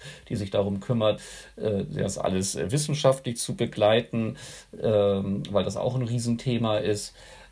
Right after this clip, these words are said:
Wir haben sehr schnell gemerkt, dass wir zwar, äh, regional im Norden angefangen haben, dass es aber ein bundesweites Thema ist, weil wir auch bundesweit angefragt wurden und haben darauf reagiert, dass wir Regionalbüros gründen.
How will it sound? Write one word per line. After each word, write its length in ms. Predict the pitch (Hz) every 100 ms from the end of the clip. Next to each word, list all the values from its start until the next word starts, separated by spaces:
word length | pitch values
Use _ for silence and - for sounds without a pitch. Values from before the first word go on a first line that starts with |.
| -
Wir 420 | - 104 98 101 -
haben 220 | 107 107
sehr 160 | 98 135
schnell 300 | - 127 120
gemerkt, 560 | 120 110 110 120 -
dass 260 | 107 107 -
wir 240 | 107 104
zwar, 340 | 101 - 101 95
äh, 140 | 98
regional 480 | 101 107 107 104 104
im 140 | 101
Norden 280 | 101 104 101
angefangen 640 | - 104 139 - 135 135 131
haben, 200 | 131 123
dass 160 | 107
es 100 | 110
aber 140 | 104 98
ein 80 | 98
bundesweites 720 | 110 113 113 104 104 104 -
Thema 300 | 123 143 104
ist, 180 | 98
weil 100 | 101
wir 60 | 98
auch 80 | -
bundesweit 500 | 120 113 104 101 98
angefragt 800 | - 143 117 - 95 98 - 101
wurden 260 | 104 120
und 140 | 107 104
haben 120 | 104
darauf 440 | 107 104 107 -
reagiert, 560 | 110 104 101 113 120 113
dass 120 | 104
wir 140 | 104
Regionalbüros 840 | 101 98 98 98 139 156 151 160 -
gründen. 580 | 143 151 180 - 185